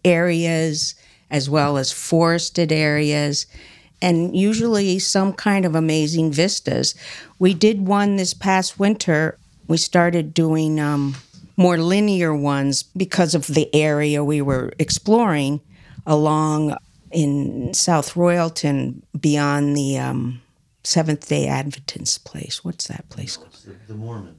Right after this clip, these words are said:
Speaker 1: Mormon place.
Speaker 2: Yeah.
Speaker 1: And we thought, "Well, let's take a walk here." So we just took, started walking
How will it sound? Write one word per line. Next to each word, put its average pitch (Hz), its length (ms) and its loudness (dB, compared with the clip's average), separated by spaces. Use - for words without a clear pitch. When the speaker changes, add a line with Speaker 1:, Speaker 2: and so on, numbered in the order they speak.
Speaker 1:
Mormon 190 380 2
place. - 380 -4
Speaker 2:
Yeah. 131 160 -2
Speaker 1:
And 165 360 0
we 202 100 2
thought, 175 240 2
"Well, 202 140 2
let's 254 180 -2
take 240 220 0
a 214 60 2
walk 147 360 0
here." 120 280 -4
So 139 180 -4
we 151 100 0
just 165 280 -2
took, - 280 0
started 160 400 2
walking 156 460 0